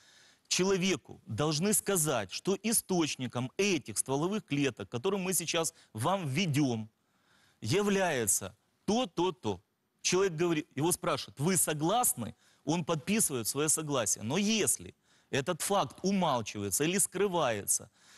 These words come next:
то тогда, если он скрыт от пациента, значит, всю ответственность духовную,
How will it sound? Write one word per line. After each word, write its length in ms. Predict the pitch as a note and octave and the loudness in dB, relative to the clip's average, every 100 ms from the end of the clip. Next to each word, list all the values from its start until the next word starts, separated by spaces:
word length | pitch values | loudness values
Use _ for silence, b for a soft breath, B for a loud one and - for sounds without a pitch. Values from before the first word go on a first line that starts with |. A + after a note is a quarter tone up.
| B B - | B B -4
то 100 | D3+ | -2
тогда, 340 | F#3 E3+ F#3 | 0 0 0
если 300 | F3+ F#3 F3+ | 2 0 0
он 140 | F#3+ F#3+ | 0 0
скрыт 400 | - A#3+ C4+ - | 2 0 0 -2
от 200 | D#3+ D#3 | -2 -2
пациента, 640 | E3+ - D#3+ C#3+ A2+ G#2 A2 | 0 0 2 0 0 -4 -6
значит, 360 | D#3+ - C#3+ | -4 -4 -4
всю 300 | - - G#3 | -2 0 0
ответственность 720 | G3 E3+ A#3 A3 - C3 A2+ B2 | -2 -2 -2 0 -2 -6 -4 -2
духовную, 680 | F3 - F3 B2+ A2 F#2 | -4 0 0 0 -2 -6